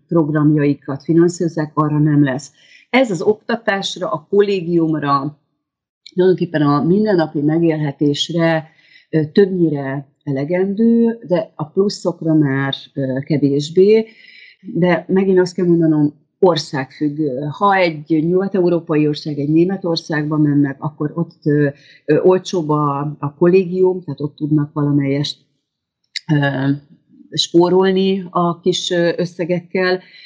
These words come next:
Ö, kelet-európai országban ugye a szállás relatív olcsó, relatív, hát, ö, nyilván a kollégiumi szállások igen, a, a megélhetés is, ö,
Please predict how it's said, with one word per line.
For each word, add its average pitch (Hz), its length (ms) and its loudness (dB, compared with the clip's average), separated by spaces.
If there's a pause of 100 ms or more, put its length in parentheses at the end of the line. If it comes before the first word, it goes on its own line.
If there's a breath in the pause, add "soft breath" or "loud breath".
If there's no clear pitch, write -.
(180 loud breath)
Ö, 160 420 2
kelet-európai 170 800 0
országban 143 800 -2
ugye 131 260 -4 (280)
a 120 260 -2
szállás 185 600 0 (180)
relatív 160 480 -2
olcsó, 147 580 0
relatív, 131 640 -2
hát, 131 220 -6
ö, 139 80 -2
nyilván 147 300 4
a 147 140 -4
kollégiumi 147 760 -2
szállások 147 600 -6
igen, 165 500 2 (320 loud breath)
a, 156 100 -2 (400)
a 143 360 -2
megélhetés 156 680 0
is, 151 220 -4
ö, 147 360 0